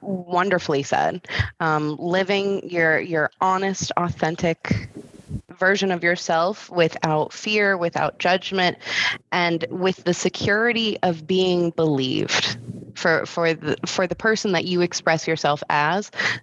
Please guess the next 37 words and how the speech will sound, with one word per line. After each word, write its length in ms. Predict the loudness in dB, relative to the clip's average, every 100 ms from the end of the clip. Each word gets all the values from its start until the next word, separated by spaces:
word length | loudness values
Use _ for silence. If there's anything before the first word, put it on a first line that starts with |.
| -4
that 420 | 0 0 0 -2 _ -6
has 560 | -4 -2 0 0 -2 -6
so 320 | -8 -2 0
much 440 | 2 2 2 -2 -4 -8 _ _ -4
power 520 | -2 0 2 0 -4 -8 -8 -8 -2
in 180 | 0 2
unleashing 800 | 2 2 2 0 2 2 0 -2 _ _
the 100 | -2
potential 480 | 0 0 0 2 2
of 100 | 2
a 60 | 0
person. 560 | 0 2 2 0 -2 -4 -2
You 120 | 0
know, 200 | 2 2
like, 200 | 0 2
when 160 | 2
you 140 | 2 2
are 120 | 0
safe, 600 | -2 0 2 2 0 -4 -4 -2 -2 -2
when 240 | 0 2
you 380 | 4 4 4 2 2
are, 460 | 0 2 2 2 2
are 220 | 0 2
honored, 540 | 2 2 4 2 2 -2
when 400 | -4 0 2 2
you, 480 | 2 2 2 2 -2 -6 -8 -8 -14 _ 0
uh, 220 | 2 0 -2 -6 0
can 180 | 2 2
trust 460 | 0 0 0 0
yourself 420 | -2 0 0 2
and 140 | 0 0
the 60 |
people 320 | 0 -2 0 0
around 460 | 2 2 2 0
you 160 | 0 -2
to 120 | 0
respect 640 | 0 0 0 0 0 -6